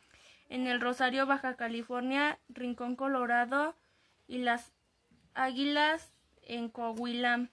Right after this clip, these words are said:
¿Qué características fí-, físicas tenían estas especies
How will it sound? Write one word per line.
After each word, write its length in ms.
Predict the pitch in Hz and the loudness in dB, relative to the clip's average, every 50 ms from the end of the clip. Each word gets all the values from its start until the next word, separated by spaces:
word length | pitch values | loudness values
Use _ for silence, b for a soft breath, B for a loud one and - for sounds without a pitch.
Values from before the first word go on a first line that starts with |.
| _ _ _ _ _ | _ _ _ _ _
¿Qué 140 | - 269 262 | -12 -10 -8
características 880 | - 311 311 302 294 294 - 262 247 247 247 - 254 - - 277 269 | -4 0 0 0 0 0 -4 -6 -6 -6 -8 -10 -10 -6 -4 -4 -4
fí-, 140 | - 254 - _ _ _ _ _ | -6 -10 -14 _ _ _ _ _
físicas 640 | _ - 285 277 269 - 277 269 - 294 285 294 294 | _ -6 -4 -4 -4 -4 -6 -8 -4 -4 -4 -4 -4
tenían 360 | 277 254 240 240 240 247 247 | -6 -6 -4 -2 -2 -2 -2
estas 300 | 262 269 - 269 269 269 | -2 -4 -4 -6 -6 -6
especies 640 | 262 254 - - 247 247 247 - 262 277 285 320 | -8 -10 -8 -8 -8 -8 -6 -4 -4 -4 -4 -6